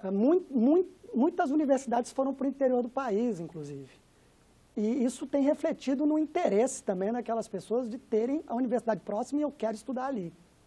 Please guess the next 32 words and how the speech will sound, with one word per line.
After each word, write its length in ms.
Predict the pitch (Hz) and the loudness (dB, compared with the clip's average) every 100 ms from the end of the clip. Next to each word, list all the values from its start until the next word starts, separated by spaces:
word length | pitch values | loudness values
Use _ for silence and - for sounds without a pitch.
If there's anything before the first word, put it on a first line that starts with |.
| _ _ | _ _
Então, 160 | - 214 | -6 -4
isso 180 | 208 - | -4 -6
tem 100 | 247 | -8
acontecido 920 | 247 254 196 - - 233 226 254 220 | -6 -6 -6 -8 -6 -6 -4 -6 -6
realmente 560 | 180 165 170 165 214 240 | -4 -6 -6 -8 -8 -8
e 20 | |
os 120 | 240 | -6
alunos 240 | 233 214 208 | -4 -4 -6
têm 120 | 247 | -6
se 140 | 240 | -6
interessado. 520 | 269 254 226 - 175 - - - - - | -4 -2 -2 -6 -14 -16 -20 -20 -14 0
Esse 200 | 220 - | 0 2
fenômeno 480 | 262 233 240 254 | 2 6 6 6
não 260 | 269 302 302 | 4 6 4
é, 80 | 269 - | 2 -2
não 280 | 240 233 240 | -2 -2 0
é 40 | |
um 120 | 262 | -2
fenômeno 460 | 247 214 220 202 190 | -2 -2 0 0 -4
só 180 | 175 233 | 0 0
de 80 | 226 | 2
Brasília, 480 | 269 202 202 240 | 0 0 -2 -4
não. 160 | 214 151 | -4 -8
Esse 140 | 156 | -12
fenômeno 380 | - 180 202 220 | -10 -6 -6 -6
tem 120 | 202 | -8
ocorrido 600 | 226 - 190 160 208 214 226 - _ _ | -10 -8 -8 -6 -6 -6 -10 -18 _ _
também 300 | 208 196 190 | -2 0 0
no 80 | 220 | 2
resto 260 | 196 214 | 0 -2
do 80 | 226 | -6
país. 480 | 202 233 147 139 - | -6 -6 -6 -12 -20